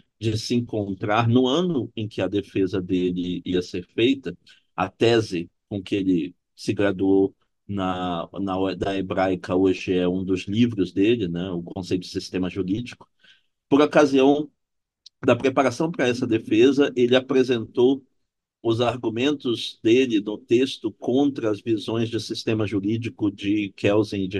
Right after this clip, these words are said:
Hart, num evento em que Hart esteve presente e em que Hart esteve, teve a oportunidade de ver a apresentação dele e ficou muito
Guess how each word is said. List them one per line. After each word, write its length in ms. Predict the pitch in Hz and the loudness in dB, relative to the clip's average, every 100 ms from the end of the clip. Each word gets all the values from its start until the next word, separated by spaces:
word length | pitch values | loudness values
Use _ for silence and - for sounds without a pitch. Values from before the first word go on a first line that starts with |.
| - | -2
Hart, 460 | 127 143 _ - - _ _ _ _ | -2 -2 _ -16 -16 _ _ _ _
num 340 | 120 127 139 151 | 2 4 4 4
evento 520 | 131 123 139 151 151 | 2 2 0 0 0
em 60 | 147 | 0
que 180 | 147 123 | 0 0
Hart 360 | 131 139 - - | 0 0 -2 -8
esteve 680 | - - _ - 175 185 | -8 -12 _ 6 8 8
presente 840 | 175 151 131 117 110 113 - - - _ _ _ _ _ _ - | 4 4 4 4 0 -2 -8 -10 -14 _ _ _ _ _ _ -4
e 160 | 120 | 0
em 100 | 120 | 0
que 220 | 123 123 113 | 0 -2 0
Hart 420 | 117 117 120 - | 0 -2 -4 -6
esteve, 520 | 123 - 131 127 123 | -6 0 2 2 -2
teve 300 | - 135 135 | 4 4 6
a 40 | |
oportunidade 600 | 123 123 117 120 110 120 | 2 0 -2 0 4 2
de 60 | 123 | 0
ver 220 | 110 123 | 2 4
a 60 | 151 | 4
apresentação 760 | 143 113 110 110 110 - 113 | 2 0 0 -2 -6 -6 0
dele 200 | 110 147 | 2 4
e 40 | 151 | 4
ficou 240 | 165 151 | 2 0
muito 200 | 151 147 | 0 0